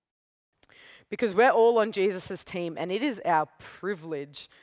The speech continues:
to be faithful, <laughs> adventurous, and compassionate for him, because that is a way that we show others who Jesus is and what it's like being on his team. It's what Jesus wanted the very first church to do,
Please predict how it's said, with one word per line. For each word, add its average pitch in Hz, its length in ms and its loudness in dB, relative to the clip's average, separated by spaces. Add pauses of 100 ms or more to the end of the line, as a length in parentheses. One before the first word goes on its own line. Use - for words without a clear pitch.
(120)
to - 100 -18
be 170 160 -10
faithful, 180 800 -2
<laughs> - 20 -20
adventurous, 170 760 -6
and 170 200 -14
compassionate 160 760 -6
for - 120 -18
him, 143 420 -16 (380)
because 185 340 -6
that 190 260 4
is 190 120 -2
a 175 80 0
way 190 340 4
that 170 160 -6
we 180 160 -4
show 202 720 2 (320)
others 185 560 2 (300)
who 226 200 -4
Jesus 190 600 -8
is - 460 -14 (200)
and 180 280 -6
what 208 240 4
it's - 260 -6
like 165 400 0
being 160 320 -8
on 156 160 -14
his 143 260 -16
team. - 440 -20 (1120)
It's - 160 -12
what 226 200 2
Jesus 233 420 -2
wanted 208 280 -2
the 202 80 -2
very 196 360 4
first 185 440 -2
church - 380 -6
to 170 80 -16
do, 170 260 -8